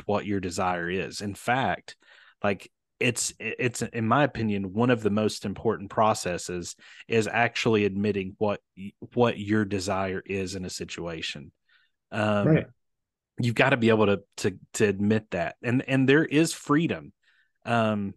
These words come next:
Speaker 1: because if, if you know the word of God and you've sought godly counsel in a situation and, you know, there's nothing specific about God's word, say you have, you have two jobs after college, or you've got an opportunity to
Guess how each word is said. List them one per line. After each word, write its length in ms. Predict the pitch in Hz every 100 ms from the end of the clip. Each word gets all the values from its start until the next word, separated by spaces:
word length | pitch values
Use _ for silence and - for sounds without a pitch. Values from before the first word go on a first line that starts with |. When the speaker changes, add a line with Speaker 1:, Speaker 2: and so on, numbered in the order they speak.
| _ 107
Speaker 1:
because 320 | 117 127 120
if, 180 | 120 -
if 220 | 117 107
you 120 | 131 139
know 380 | 113 113 147
the 100 | 143
word 240 | 123 131 135
of 140 | 127
God 460 | 131 123 131 135 131
and 180 | 107 110
you've 180 | 107 -
sought 420 | - 107 123 110
godly 380 | 104 110 110 101
counsel 760 | - 101 98 - 101 95 - _ - - _ -
in 120 | 110
a 60 | 107
situation 960 | - 101 104 98 98 92 - 98 92 -
and, 560 | 101 98 95 92 90 - _ _ _
you 100 | 110
know, 340 | 107 104 104 104
there's 280 | 104 107 92
nothing 440 | 110 117 - 113
specific 720 | - - 101 - 113 107 113 107
about 320 | 110 104 98
God's 320 | 101 101 92
word, 320 | 104 101 101
say 160 | - 123
you 180 | 127 117
have, 280 | 120 107 104
you 160 | 117
have 240 | 113 98 -
two 240 | - 107
jobs 560 | 101 101 101 98 95 -
after 380 | 104 98 - 92
college, 640 | - 98 95 95 92 -
or 280 | - 107 104
you've 260 | 95 107 113
got 180 | 113 110
an 120 | 107
opportunity 680 | 107 104 - 107 101 98
to 400 | - - 95 95